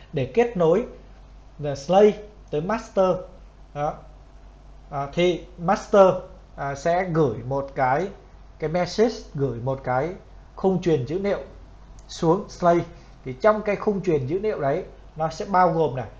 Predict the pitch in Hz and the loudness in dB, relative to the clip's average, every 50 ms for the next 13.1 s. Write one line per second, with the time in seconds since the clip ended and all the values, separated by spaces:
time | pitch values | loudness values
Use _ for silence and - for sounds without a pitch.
0 | - - - 165 190 - - 180 156 127 131 - 147 139 135 147 180 208 214 - | -16 -8 -4 -2 -2 -2 -2 -4 -4 -4 -4 -4 -4 -4 -2 -2 -2 -2 -2 -2
1 | 226 214 214 - - 185 185 180 180 - - - 190 175 175 156 143 135 135 135 | -4 -4 -2 -2 2 4 4 4 2 -2 -8 -10 -4 0 0 0 0 -2 -6 -6
2 | 139 139 151 - - 139 143 165 165 151 - - - - - - - - - - | -4 -4 -4 -4 -4 -4 -4 -4 -4 -6 -8 -12 -16 -20 -20 -20 -20 -20 -20 -16
3 | - 139 131 127 123 135 143 139 - - - - - - - - - - - - | -10 -6 -6 -4 -4 -4 -4 -6 -8 -14 -20 -20 -20 -20 -20 -20 -20 -20 -20 -20
4 | - - - - - - - - - - 170 165 165 175 - 143 147 147 143 147 | -20 -20 -20 -20 -20 -20 -20 -12 -4 0 2 2 2 0 0 -2 -2 0 0 0
5 | 147 135 - - - - 131 117 123 135 147 165 170 175 185 185 - - - - | -2 -4 -6 -8 -14 -14 -10 -6 -4 0 0 2 2 0 -2 -4 -10 -16 -20 -20
6 | - - - - - - - - - - 131 131 131 123 - 170 165 160 151 160 | -20 -20 -20 -20 -20 -20 -20 -20 -16 -14 -12 -10 -10 -6 -2 -2 -2 0 0 -2
7 | 139 127 131 147 156 147 135 131 127 120 110 - - - - - - - 165 160 | -2 -2 0 -2 0 2 2 2 2 2 0 -6 -12 -20 -20 -16 -6 0 4 4
8 | 156 160 165 - 135 113 - - 147 156 185 185 - - - - - - - - | 4 4 2 -2 -6 -8 -4 -2 0 0 0 0 -4 -10 -16 -20 -20 -20 -20 -20
9 | - - - - - - - - - - - - 139 139 135 151 160 165 160 - | -20 -20 -20 -20 -20 -20 -20 -20 -20 -16 -10 -8 -6 0 2 4 4 4 4 2
10 | 175 165 185 196 202 185 214 220 208 208 202 180 156 - - 151 165 175 190 185 | 0 2 2 2 2 2 2 2 2 2 2 0 0 -2 -4 -6 -2 0 0 0
11 | 185 - 196 - - 180 175 - - 208 185 - - - 135 131 - 180 202 262 | 0 -2 -4 -4 -2 -4 0 2 2 2 2 0 -2 -4 -4 -2 2 2 2 2
12 | - - - - - - - - - - - - - - 147 139 139 139 143 147 | 0 -4 -16 -20 -20 -20 -20 -20 -20 -20 -20 -16 -10 -8 -4 -4 -2 -2 -4 -4
13 | 160 | -6